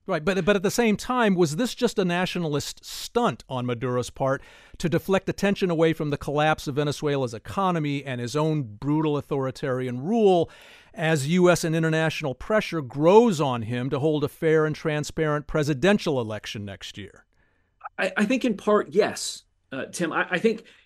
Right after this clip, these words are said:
Speaker 2: in part it's about, um, it's about shoring up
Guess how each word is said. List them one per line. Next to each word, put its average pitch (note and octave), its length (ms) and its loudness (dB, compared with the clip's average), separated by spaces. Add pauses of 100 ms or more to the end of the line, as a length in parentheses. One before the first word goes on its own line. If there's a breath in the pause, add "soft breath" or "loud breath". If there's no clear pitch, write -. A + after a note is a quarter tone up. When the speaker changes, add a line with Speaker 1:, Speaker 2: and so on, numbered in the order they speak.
(120 soft breath)
Speaker 2:
in E3+ 160 0
part G#3 480 6
it's F3 180 2
about, D#3+ 480 2 (400 soft breath)
um, D3 460 -2
it's E3 180 -2
about D3+ 340 -2
shoring F#3+ 520 8
up D#3+ 240 0